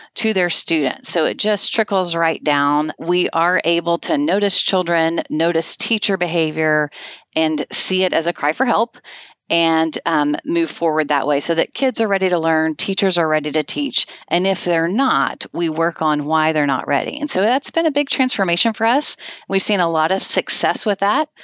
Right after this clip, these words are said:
We certainly have seen it with our academics that have gone up. We've also seen our behavior referrals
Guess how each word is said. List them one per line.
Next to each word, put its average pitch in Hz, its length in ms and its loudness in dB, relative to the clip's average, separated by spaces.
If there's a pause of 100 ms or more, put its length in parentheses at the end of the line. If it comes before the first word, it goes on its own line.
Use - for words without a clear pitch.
(220)
We 175 80 0
certainly 202 320 2
have 180 80 -2
seen 190 220 0
it 185 100 0
with 180 160 0
our 175 100 2
academics 160 680 -2
that 180 160 0
have 180 180 0
gone 180 260 2
up. 185 280 0 (400)
We've 180 160 0
also 165 320 0
seen 175 320 -2
our 156 360 0 (300)
behavior 151 460 0
referrals 190 640 0